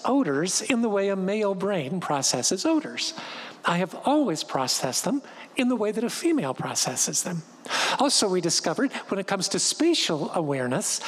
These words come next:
I have apparently always had the spatial awareness that goes along with being male that most males have the same spatial awareness that I experience. So for these trans people, in some ways, their brains were functioning primarily male, always,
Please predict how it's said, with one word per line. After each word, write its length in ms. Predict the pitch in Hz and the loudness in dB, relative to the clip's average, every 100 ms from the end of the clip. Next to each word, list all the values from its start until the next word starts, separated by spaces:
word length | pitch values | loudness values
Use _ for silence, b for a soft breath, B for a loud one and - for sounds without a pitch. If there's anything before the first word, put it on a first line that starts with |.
| B B | B B
I 80 | 190 | 0
have 160 | 170 175 | 0 -2
apparently 560 | 165 190 185 175 165 | -2 -2 -2 0 -2
always 640 | 180 - 240 294 240 165 165 | -2 -2 2 4 4 2 0
had 160 | 180 | -2
the 80 | 156 | 0
spatial 640 | - - 330 302 - 165 175 | 2 4 2 2 2 0 0
awareness 600 | 143 131 120 180 - - B B | 0 0 0 -2 -4 -6 B B
that 140 | - 214 | -4 0
goes 180 | 262 196 | 0 2
along 300 | 208 208 214 | 0 0 0
with 180 | 185 | -4
being 340 | - 220 202 190 | -2 -2 0 2
male 400 | 302 233 120 139 - B B B | 2 2 -2 -12 -12 B B B
that 220 | 196 214 185 | -4 -4 0
most 360 | 190 185 - | 0 0 -2
males 440 | 185 220 190 165 147 | -2 0 2 0 0
have 160 | 160 | -2
the 60 | 156 | 0
same 280 | - 165 160 | 0 0 0
spatial 460 | - 160 156 151 | 0 0 0 0
awareness 400 | 143 143 143 143 | 0 0 0 -2
that 180 | - 170 | -2 -2
I 140 | 170 | -2
experience. 600 | 165 - - 135 123 127 - B B | 0 0 0 0 -2 -2 -2 B B
So 220 | - - 247 | 2 2 2
for 160 | 254 | 0
these 240 | 254 294 - | 2 2 0
trans 360 | - 254 226 | 0 0 0
people, 320 | - 285 190 | 0 0 2
in 120 | 180 175 | 0 2
some 360 | - 294 349 | 2 2 2
ways, 720 | 277 131 120 151 240 - - B B | 2 0 -2 0 0 -2 -4 B B
their 100 | 240 | -2
brains 300 | 220 233 240 | 2 2 2
were 80 | 214 | -2
functioning 500 | - 226 - 220 214 | -2 -2 0 -2 -2
primarily 540 | - 208 208 190 180 170 | 0 0 0 0 2 2
male, 400 | 170 202 160 - | 2 2 0 0
always, 460 | 208 254 139 202 | 0 2 0 0